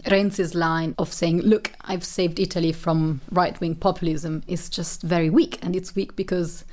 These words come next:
when elections will take place, and that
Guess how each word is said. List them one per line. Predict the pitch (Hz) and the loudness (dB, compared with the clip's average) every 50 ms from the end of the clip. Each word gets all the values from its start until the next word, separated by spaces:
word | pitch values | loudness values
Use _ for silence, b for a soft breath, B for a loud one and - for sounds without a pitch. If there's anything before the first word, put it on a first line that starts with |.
| B B B B B B B | B B B B B B B
when | - 190 185 190 185 175 175 170 - - - - - - | 2 2 4 4 2 2 0 -2 -4 -10 -14 -14 -8 -2
elections | - 165 170 - 165 - - - 180 180 180 175 - - - - - - | 0 2 2 2 0 0 -2 0 0 0 0 -2 -4 -8 -10 -12 -10 -4
will | - 170 175 170 | 0 0 0 0
take | 170 - 175 165 - - | 2 0 0 0 0 -2
place, | - 180 190 220 - | -2 -2 -2 0 0
and | - 170 156 | 0 0 0
that | 160 160 - - | 0 -2 -4 -8